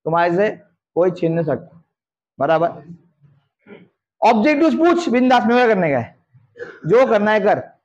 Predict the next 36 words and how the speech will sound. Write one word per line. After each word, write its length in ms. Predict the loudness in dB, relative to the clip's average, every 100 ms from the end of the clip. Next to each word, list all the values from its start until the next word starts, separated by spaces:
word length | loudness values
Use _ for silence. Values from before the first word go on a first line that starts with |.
| _ _ -6
लेकिन 180 | 0
ये 100 | 0
पांच 340 | 2 0 0 0
मार्क 260 | 0 2
बिना 220 | 0 0 0
पूछे 240 | 0 0
लिख, 160 | -2 -4 _ _ _ _ _ _ _ _ _ _
ये 140 | -4 -2
मिलना 260 | -2 -2
ही 160 | -2 0
चाहिए। 240 | 0 0 -2
तो 320 | -10 _ -4
आज 460 | 0 2 2 0
के 140 | -2 0
lecture 300 | 0 0 0
के 60 |
बाद 220 | 2 2 0
में 100 | -4
इतना 220 | -2 -2
समझ 160 | -2
में 80 | -2
आया 180 | 0 0
कि 60 | -2
भाई 120 | 0
bill 240 | 0 2 2
of 160 | 0
exchange 440 | -2 -4 -4 -4 0
का 140 | 0
format 440 | 2 0 0 -2
आज 180 | 0 0
घर 180 | 0 -2
पे 120 | -2
जाके 160 | -2 -2
देखूंगा 400 | -4 -2 0 0
ही 80 | 0
देखूंगा 340 | -4 -8